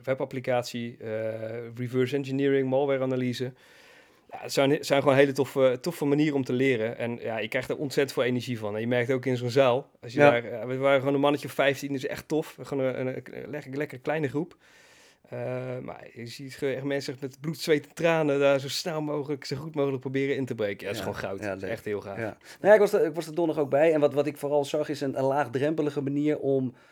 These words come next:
Speaker 2: eh, eh, je mensen om je heen binnen het bedrijf aware te maken,
Speaker 1: Absoluut.
Speaker 2: zeg maar, van, van,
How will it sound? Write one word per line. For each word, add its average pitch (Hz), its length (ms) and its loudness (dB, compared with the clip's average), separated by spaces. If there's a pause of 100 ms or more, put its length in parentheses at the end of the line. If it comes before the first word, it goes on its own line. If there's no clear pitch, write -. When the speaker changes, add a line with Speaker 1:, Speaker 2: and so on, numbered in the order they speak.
(240)
Speaker 2:
eh, 113 600 0 (400)
eh, - 20 -12 (920)
je 120 80 -6
mensen 139 300 -2
om 135 120 -2
je 117 80 -4
heen 123 300 -2
binnen 131 220 2
het 120 140 -8
bedrijf 139 560 -4
aware 135 440 2
te 139 80 -8
maken, 135 220 0
Speaker 1:
Absoluut. 131 220 -2
Speaker 2:
zeg 143 180 2
maar, 139 140 0
van, 131 260 0
van, 123 220 -2